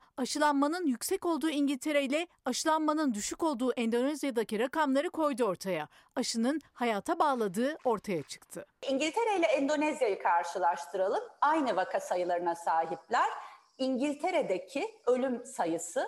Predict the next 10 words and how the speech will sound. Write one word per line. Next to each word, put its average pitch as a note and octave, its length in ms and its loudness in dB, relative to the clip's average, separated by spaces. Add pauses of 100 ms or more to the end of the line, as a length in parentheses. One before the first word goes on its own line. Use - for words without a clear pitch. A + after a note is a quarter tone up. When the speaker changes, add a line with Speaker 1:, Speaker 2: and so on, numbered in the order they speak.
(140)
Speaker 2:
aynı A#3+ 360 0
vaka F3 260 -2
sayısı E3+ 400 -4
içinde D#3 440 -4
on D4 360 0
beş, F#4 180 0 (320)
Endonezya'daki B3 1040 0
bin A#3 200 -2
dört G3 280 -2
yüz D#4+ 120 -8